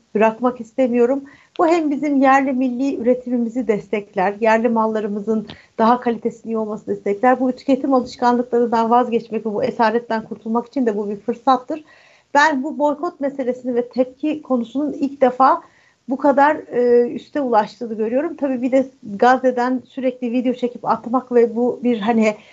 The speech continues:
teknolojinin de imkanıyla bu mümkün oldu. Çok hızlı dolaşıma girdi. Yani belli merkezler tarafından kontrol edilmiş medyalara, onların editörleri tarafından elenmiş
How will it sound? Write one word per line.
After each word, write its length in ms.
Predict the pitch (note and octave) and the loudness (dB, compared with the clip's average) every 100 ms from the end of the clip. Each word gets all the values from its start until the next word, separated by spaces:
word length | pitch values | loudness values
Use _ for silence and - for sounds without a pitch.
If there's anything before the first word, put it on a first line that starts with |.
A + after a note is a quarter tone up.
| _ | _
teknolojinin 720 | - A#3+ B3 B3+ C4 B3+ D4+ C4+ | 0 2 6 6 8 6 4 2
de 100 | A3+ | 2
imkanıyla 680 | F#3+ A3 A3 A3 G#3+ G3 | -2 -2 -2 0 -2 -2
bu 100 | G3 | -4
mümkün 340 | F#3+ G3 G3 A#3 | -2 -2 -2 -2
oldu. 360 | F#3+ F3+ F#3 - | -2 -2 -4 -2
Çok 220 | - A#3+ | -2 0
hızlı 240 | A3+ G3+ G3+ | -4 -4 0
dolaşıma 460 | G#3 G#3 G3+ A3 | 0 0 -2 -2
girdi. 340 | G#3 G3+ G3 G3 - - B3+ | 0 0 2 0 -4 -2 4
Yani 260 | B3+ A#3+ | 4 6
belli 260 | A#3+ B3+ C#4 | 4 4 2
merkezler 640 | B3+ B3+ B3+ C4+ B3+ B3+ | 4 2 0 -2 0 0
tarafından 460 | C4+ B3+ A#3 A#3+ A#3 | -2 -6 -6 -8 -4
kontrol 320 | B3+ B3 A#3+ | -6 -2 -4
edilmiş 380 | A3 A3 A3 - | -4 -6 -8 -2
medyalara, 680 | A3 G3+ A3 G#3+ G3+ G#3 | -2 2 2 4 4 4
onların 420 | A3 A3+ G#3+ A3 A3+ | 2 0 0 0 2
editörleri 600 | G#3+ A3 A#3+ A#3 G#3 G#3 | 2 2 0 2 0 0
tarafından 500 | G#3+ G#3 G#3 G#3 G3+ | -2 -2 2 2 2
elenmiş 680 | G#3+ G#3+ G#3+ A3 G#3+ - | 2 4 4 2 -4 -8